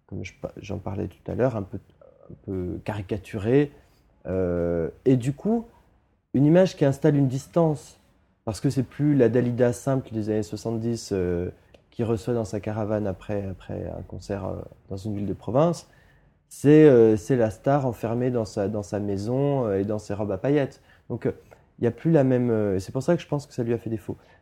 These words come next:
Mais quoi qu'il en soit, euh, elle a été, sinon d'une telle sincérité, je pense, je présume, euh, à la fois dans ses, dans sa façon de, de,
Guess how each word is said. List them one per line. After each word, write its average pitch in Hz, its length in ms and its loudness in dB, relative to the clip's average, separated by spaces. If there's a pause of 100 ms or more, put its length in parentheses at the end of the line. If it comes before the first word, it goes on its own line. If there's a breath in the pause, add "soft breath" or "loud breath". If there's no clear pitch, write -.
Mais 135 160 2
quoi 139 140 2
qu'il 131 200 -2
en 123 80 -2
soit, 170 420 -2 (460)
euh, 101 760 -2 (300)
elle 117 160 2
a 135 40 4
été, 139 300 2
sinon 147 400 -2
d'une 117 220 -4
telle 131 240 -2
sincérité, 139 1000 0 (200)
je 104 160 -4
pense, - 720 -2
je 98 120 -14
présume, 151 600 -2 (580 soft breath)
euh, 95 640 -2 (1400)
à 110 80 0
la 120 140 0
fois 135 340 -2
dans 107 220 -6
ses, 98 960 -8 (600)
dans 101 100 -8
sa 104 160 -6
façon 120 420 -6
de, 101 340 -4
de, 101 400 -8